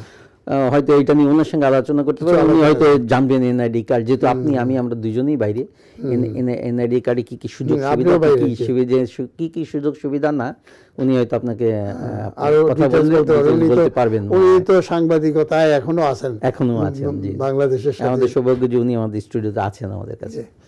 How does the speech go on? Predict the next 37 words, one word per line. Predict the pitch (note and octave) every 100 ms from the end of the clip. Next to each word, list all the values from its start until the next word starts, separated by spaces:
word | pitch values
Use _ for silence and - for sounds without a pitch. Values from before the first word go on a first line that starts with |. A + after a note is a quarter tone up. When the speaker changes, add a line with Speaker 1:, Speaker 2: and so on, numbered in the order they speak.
| _ - - _ _ _
Speaker 2:
তো | E3
Speaker 1:
কাজী | D#3 D3+ D3
ভাই। | E3+
Speaker 2:
আপনি, | D#3+ D3 D3 D#3 D#3
আপনাকে | C#3+ C3+ E3 D3+ E3
তো | D#3+ E3+ D#3+
অনেক | D#3 D#3+ C3+ C3 A#2+
ধন্যবাদ, | C#3 C#3+ B2+ A#2+ -
কারণ, | - A#2+ A#2 D3 _ _ _ _
আহ, | A#3 A#3+ C3 B2+ B2 B2+
আজকে | - -
এরকম | B2 A2+ B2+
কথা | A#2 B2+ C3+
ছিল | B2+ D#3 C#3
না, | C#3
এমনিও | C3 C3+
আমি | C3 C3
অসুস্থ, | A#2+ A2 - D#3 C3 - _ - _
তারপরেও | - C#3 D3 D3+
আমাকে | D3 C#3+ D3+ D3
যে | D3
আপনি | C#3+ D3+
চালু | B2+ - D3 C#3
করা | C3+ B2+ B2+ - _ _ _ _ - C#3 -
করছেন, | C3+ - C3+
এটার | A#2+ C3
জন্য | C3 C3
আপনাকে | B2 A#2+ A#2+
ধন্যবাদ। | A#2 A#2+ A#2+ B2+ D3+ _ _ - -
আর | C#3+
এমনি | C#3 D#3+
তো | F3+ F#3
আপনাকে | E3 E3+ E3
ধন্যবাদ | E3 E3+ E3+ D3
দেওয়ার | D3+ C#3+
কিছুই | C#3 D3 D#3+
নাই, | C#3+ D#3+